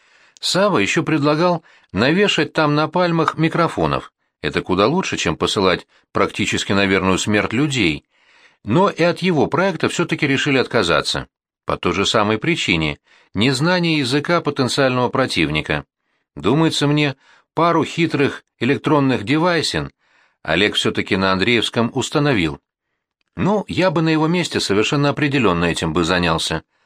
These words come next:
Хотя бы из соображений, что рано или поздно переводчик у нас появится, а узнать содержание разговоров сразу после обнаружения пропажи священной статуи всегда полезно.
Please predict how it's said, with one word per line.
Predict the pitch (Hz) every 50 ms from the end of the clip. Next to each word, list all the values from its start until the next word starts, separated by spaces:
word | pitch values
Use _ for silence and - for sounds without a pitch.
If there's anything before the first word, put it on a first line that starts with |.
| _ _ _ _ _ _ _ _ - - _ _ _ _ _ _
Хотя | _ - 170 160 - 226 220
бы | 202 220
из | 196 -
соображений, | - 190 185 175 180 185 175 175 214 202 175 123 92 87
что | - - - 117
рано | 127 170 190 185 170 160
или | 147 127 113
поздно | 104 - - 107 107 104 98 90 113 117
переводчик | - - 98 95 101 120 139 139 - - 135 139
у |
нас | 135 147 143 135 -
появится, | - 170 185 202 202 180 143 - - - - 73 71 - _ _ _ _
а | - 76
узнать | 80 82 76 90 120 143 139
содержание | - - 110 104 113 101 101 131 139 139 131 120
разговоров | 107 110 104 101 98 127 139 156 180 170 117 80 - - - _ _ _ _ _ _ _ _
сразу | - - 104 127 131 123 113 113
после | - 131 131 117 - 117 113 110
обнаружения | 104 104 98 117 135 143 139 120 92 87 98 95 92 92
пропажи | 80 107 113 104 - 120 120 107 92 92
священной | 82 - 107 104 - - - 107 104 107 107
статуи | 104 - - 170 170 160 - 98 85
всегда | - - 120 127 151 160
полезно. | - - 156 135 98 82 76 71 82 73 76 -